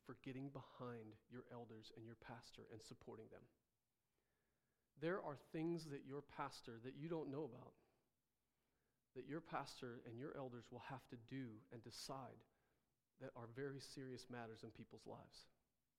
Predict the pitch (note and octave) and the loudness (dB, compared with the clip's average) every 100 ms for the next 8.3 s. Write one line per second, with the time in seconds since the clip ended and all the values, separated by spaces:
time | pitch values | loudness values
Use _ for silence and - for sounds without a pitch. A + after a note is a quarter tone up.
0 | _ _ _ _ _ _ _ D3+ D3+ C#3+ | _ _ _ _ _ _ _ 8 10 10
1 | D3+ F#3+ A3 - - - - E3 E3 C#3 | 10 10 8 4 -6 -10 2 6 6 4
2 | A#2+ B2+ A#2 - D#3 D3+ - B2 - C3 | 2 0 0 4 4 2 -4 -4 0 -2
3 | - D3 E3+ - D3 B2 A#2+ - - - | 2 8 8 6 0 0 -4 -10 -20 -20
4 | - - F3 F3 F#3+ E3+ C#3+ D#3 D#3+ C3 | -20 2 8 10 8 6 2 6 6 4
5 | A#2 - C3 C3+ D#3+ G#3+ F3 F#3+ F3+ - | 0 -2 -2 4 6 6 6 6 4 0
6 | - E3+ C3+ A#2+ - B2+ - D3 D3 C3 | 2 4 2 2 -2 -4 2 4 4 2
7 | B2+ C#3 C#3 D3+ D3+ C3+ A#2 B2 C3+ B2+ | 0 4 4 6 4 0 2 2 2 2
8 | A2+ - | 0 -4